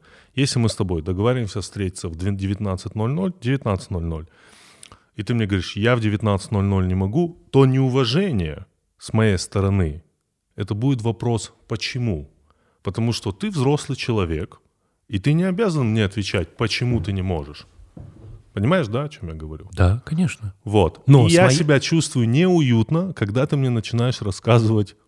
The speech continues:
Speaker 1: про свой семейный быт, когда ты мне говоришь: «Мне надо сделать то-то, то-то, то-то». На самом деле, я хочу тебе иногда сказать: «Брат, ну, это твои дела.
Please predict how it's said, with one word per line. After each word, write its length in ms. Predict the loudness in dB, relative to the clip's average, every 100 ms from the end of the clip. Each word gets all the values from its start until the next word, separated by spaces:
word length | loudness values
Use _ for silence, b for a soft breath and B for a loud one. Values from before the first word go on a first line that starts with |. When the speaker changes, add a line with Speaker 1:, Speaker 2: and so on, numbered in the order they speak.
| _
Speaker 1:
про 180 | -2
свой 360 | -2 0 2 2
семейный 580 | 0 -2 2 2 2 0
быт, 320 | 0 0 -2 b b -10
когда 300 | -4 -2 0
ты 80 |
мне 160 | -2 -2
говоришь: 480 | 0 -2 -2 -6 -8
«Мне 260 | -4 -2 0
надо 260 | 0 -2
сделать 420 | 0 0 0 -2
то-то, 320 | -2 -2 -2 -2
то-то, 360 | 0 0 0
то-то». 400 | -2 -4 -4 -8 b b b -6
На 100 | -2
самом 320 | 0 0 2
деле, 320 | 0 -2 -4
я 320 | -2 -4 -6 -12 _
хочу 280 | -8 -8 -8
тебе 200 | -8 -6
иногда 300 | -4 -4 -6
сказать: 300 | -6 -8 -8 b b b b b b -4
«Брат, 320 | -2 -2 -2
ну, 300 | 0 2 0
это 220 | -2 -2 -2
твои 340 | -2 -2 -2
дела. 480 | -2 -2 -2 -4